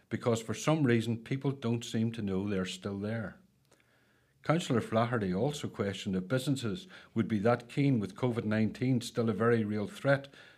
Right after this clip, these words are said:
to let people use their toilets. With regards to the scheme, we talked about that at length in committee a few years ago, she said. "I would suggest in covid times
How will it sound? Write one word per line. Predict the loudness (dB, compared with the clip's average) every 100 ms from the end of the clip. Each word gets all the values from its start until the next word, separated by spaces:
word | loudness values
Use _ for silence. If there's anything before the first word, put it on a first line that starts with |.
| -12
to | 0
let | 2 2
people | 0 -2 0 -2
use | 0 0 0 -2
their | -6
toilets. | -4 -2 -2 -6 -12 -16 -20 _ _ _ _ _ -8
With | -4
regards | 2 6 6 2 -2
to | -2
the |
scheme, | -2 0 0 2
we | 0
talked | 0 -2 -2
about | -4 0
that | 0
at | -2 -2
length | -2 0 -2
in | -2
committee | 0 2 0
a |
few | -2 -2
years | 0 0 -2
ago, | -2 -4
she | -4 -6
said. | -4 -2 -2 -6 -18 -20 -10 2
"I | 4
would | 4
suggest | -2 0 0 2 0
in |
covid | 0 0 0 0
times | 0 0 2 -2